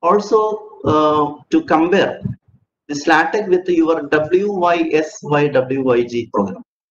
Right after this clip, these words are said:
So what is that? So this says that what you see is what you get type programs. So you may know that, uh, in word processor, whatever you type, that is what you are getting.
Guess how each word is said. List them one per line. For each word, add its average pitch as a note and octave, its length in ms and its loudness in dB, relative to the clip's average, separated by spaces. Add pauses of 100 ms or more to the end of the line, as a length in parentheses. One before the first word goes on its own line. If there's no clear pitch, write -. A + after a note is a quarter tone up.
So - 120 -8
what D3 160 2
is F#3 100 0
that? G#3+ 200 -2 (1200)
So E3 100 -4
this A#3+ 220 -2
says G#3+ 220 2
that C4 200 0 (520)
what F3 240 0
you B3+ 140 0
see G3+ 300 0
is F#3+ 220 -4
what D#3 300 0
you F3 100 4
get D3+ 240 0 (180)
type B2+ 220 0
programs. F#2 560 -4 (680)
So F#3+ 100 -2
you - 460 -4 (240)
may G3+ 380 0
know F3+ 400 0
that, D#3+ 380 0 (160)
uh, C3+ 500 0 (300)
in E3+ 220 2
word F#3+ 260 0
processor, F#3+ 680 0 (100)
whatever A3 460 0
you A3+ 240 -4
type, C3+ 300 0 (460)
that F3 160 -2
is G3+ 100 -4
what F3 180 0
you E3+ 120 4
are D#3+ 40 0
getting. C3 360 -2